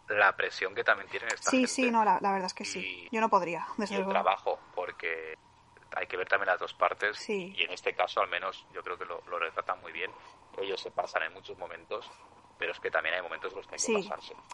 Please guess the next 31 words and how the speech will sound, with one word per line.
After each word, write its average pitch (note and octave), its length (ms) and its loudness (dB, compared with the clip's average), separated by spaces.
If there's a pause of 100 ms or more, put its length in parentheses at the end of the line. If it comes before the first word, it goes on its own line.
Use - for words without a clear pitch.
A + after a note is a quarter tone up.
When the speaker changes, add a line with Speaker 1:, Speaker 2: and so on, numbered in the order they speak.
Speaker 2:
sí, - 80 -2
exacto, A3+ 320 6
Speaker 1:
Según G3 140 4
Speaker 2:
es G#3 100 0
Speaker 1:
está - 240 2
la, F2 180 2
la, F2 220 0
la - 160 -2
serie G#2 360 0
que E2+ 80 0
dices, E2 360 -4
a D2 80 4
ver, F#2 140 -2
es F#2 60 -8
que - 100 -10
también D#2 300 -10 (220)
Speaker 2:
El A3+ 200 -2
límite C4 340 6
Speaker 1:
no C4 60 8
sé. B3 40 6 (160)
Speaker 2:
entre A#3+ 380 6
un A#3 160 6
punto A#3+ 280 4
y A3+ 60 4
el A3+ 80 4
otro A3+ 180 2
es A#3 60 -2
complicado, F#3 540 0
supongo. G3 520 -4
Entonces, F#3+ 400 -8
bueno. - 280 -4